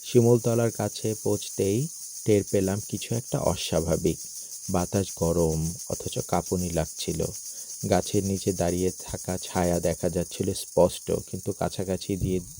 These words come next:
দেখি ওখানে কেউই নেই। শিপন বলল, "দোস্ত দেখ, ওই গাছের ছায়া নড়ছে।" আমি বললাম,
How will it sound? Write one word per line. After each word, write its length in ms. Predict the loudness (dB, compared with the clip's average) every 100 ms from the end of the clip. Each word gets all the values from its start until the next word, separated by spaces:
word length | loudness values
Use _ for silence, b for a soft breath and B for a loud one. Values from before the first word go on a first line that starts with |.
| -6
দেখি 300 | -6 -4 -6
ওখানে 280 | -4 -4 -4 -2
কেউই 340 | 2 2 2
নেই। 220 | -2 -4 -6 -12 -18 -18 -16 B B B B B -6
শিপন 420 | -2 6 6 6
বলল, 280 | 4 6 4
"দোস্ত 340 | 4 2 2
দেখ, 360 | 0 2 0 0 -2
ওই 200 | 0 0
গাছের 460 | -2 -2 0 -2 -4 -10 -12 -8
ছায়া 340 | 0 2 2
নড়ছে।" 580 | 2 -2 -4 -8 -6 -8 -10 -12 -12 -12 -12 -12 -12 -12 -12 -12 -12 B B B B B
আমি 180 | 2 2
বললাম, 540 | 4 4 6 2 0